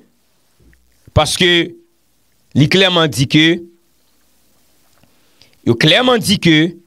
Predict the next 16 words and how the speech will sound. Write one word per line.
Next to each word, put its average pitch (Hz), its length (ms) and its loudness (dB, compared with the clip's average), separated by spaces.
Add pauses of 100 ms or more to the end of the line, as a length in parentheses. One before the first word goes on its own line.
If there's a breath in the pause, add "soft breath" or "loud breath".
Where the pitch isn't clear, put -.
(640)
selon 196 560 -2
ça 160 180 -2
qui 160 140 -4
dit 127 180 -4
bon 160 140 2
côté, 143 500 0 (1120)
misyon, 160 600 0
an. 120 80 -6 (340)
Bon 170 240 -2
kote 175 540 0 (220)
konseye 170 520 2
yo, 226 220 0 (1400)
e 147 80 2
bon 190 320 -2
kote 185 460 0 (100)
anpil 269 440 0